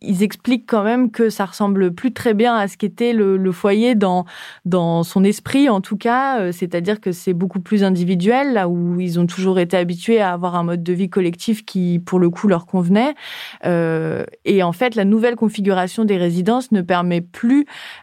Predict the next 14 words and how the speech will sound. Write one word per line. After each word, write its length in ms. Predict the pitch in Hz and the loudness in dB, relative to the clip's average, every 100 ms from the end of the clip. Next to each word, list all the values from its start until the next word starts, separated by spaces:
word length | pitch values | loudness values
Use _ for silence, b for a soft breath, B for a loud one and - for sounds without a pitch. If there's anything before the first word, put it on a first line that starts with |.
| - | -2
euh, 680 | 180 170 165 165 160 151 - | 0 2 0 0 0 0 -4
ce 140 | - - | -10 -2
que 100 | 220 | 0
permettait, 640 | 185 196 202 202 196 254 | 0 0 2 0 2 2
en 120 | 208 | 2
fait, 260 | 180 202 196 | 0 -4 -2
avant 240 | 185 185 | -2 0
les 140 | 185 170 | 0 -2
foyers, 360 | 170 202 277 | 0 0 0
c'est-à-dire 540 | 269 214 175 175 208 233 | 0 0 0 0 0 0
accueillir 480 | 180 185 196 208 196 | -2 -2 -2 -2 0
les 120 | 180 | 0
nouveaux, 540 | 185 175 226 254 262 | 0 2 2 4 4
euh, 140 | 233 | 2